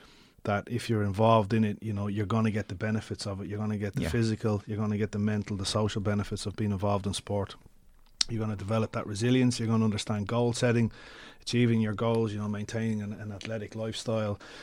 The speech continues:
Speaker 1: stepping onto the mats is a huge psychological challenge for everybody, regardless of your experience. There's so
Speaker 2: Yeah,
Speaker 1: much to be
Speaker 2: big time.
Speaker 1: garnered from competition. Um,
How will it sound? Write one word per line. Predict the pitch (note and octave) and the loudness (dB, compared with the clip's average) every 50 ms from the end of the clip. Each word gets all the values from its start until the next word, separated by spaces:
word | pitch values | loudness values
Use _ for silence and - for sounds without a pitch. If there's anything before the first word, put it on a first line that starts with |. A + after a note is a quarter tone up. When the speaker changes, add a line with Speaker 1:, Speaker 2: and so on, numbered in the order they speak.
| - - - | -18 -14 -8
Speaker 1:
stepping | - - - - C3+ A#2+ - A#2+ | -6 -2 2 2 2 4 6 6
onto | A#2 A#2 G#2+ - G2+ | 6 6 4 2 0
the | G#2 | 0
mats | G#2 A2+ A2+ A2 - - A2+ | 0 0 0 -2 -2 0 0
is | G2 G#2 | 0 0
a | G#2 G2+ | 0 -2
huge | - - - B2+ C3 B2 A2+ - | -2 -2 2 2 4 4 2 2
psychological | - A2 G#2+ G#2 - G#2 G2+ G#2 G2 G#2 F#2+ F#2+ | 0 -2 -2 -2 -2 -2 -2 -2 -4 -4 -6 -6
challenge | - - G#2+ G2+ G#2 G#2+ G2+ - | -4 -2 0 0 0 0 -2 0
for | - A#2+ | 2 4
everybody, | B2 C#3 D#3 A#2+ A2 A2 G#2 G2+ F#2+ | 6 6 6 6 4 2 2 0 -2
regardless | F#2+ F#2+ - - A2 A2+ A2 G#2 G2+ F#2+ - | -4 -4 -2 0 2 2 2 2 0 -2 -4
of | G2+ F#2+ | -4 -2
your | G2+ F#2+ | -2 -2
experience. | F#2+ F2+ - - - G#2+ G#2+ G#2+ G#2 G2+ G2 - - | -4 -6 -8 -8 -6 -4 -4 -2 -2 -2 -4 -6 -8
There's | - A#2 | -6 -2
so | - - G#3+ A#3 | 2 6 6 8
Speaker 2:
Yeah, | A3+ G#3 | 8 8
Speaker 1:
much | F#3+ - - | 6 4 2
to | - A#2+ | 0 2
be | G#2 G#2 | 2 4
Speaker 2:
big | G#2+ G2 | 4 6
time. | A2+ A#2 | 6 8
Speaker 1:
garnered | B2 B2+ A#2+ A2 G2 F#2+ | 8 8 8 6 4 0
from | - - - G2 F#2+ F#2 - - | -6 -8 -6 -6 -6 -6 -10 -8
competition. | - - A2 G2+ - - - - G2+ G2 - G#2 F#2+ F2+ - | -6 -4 -2 -2 -4 -6 -8 -6 -6 -6 -4 -6 -6 -6 -2
Um, | A2 A#2+ B2+ C3+ | 0 0 0 0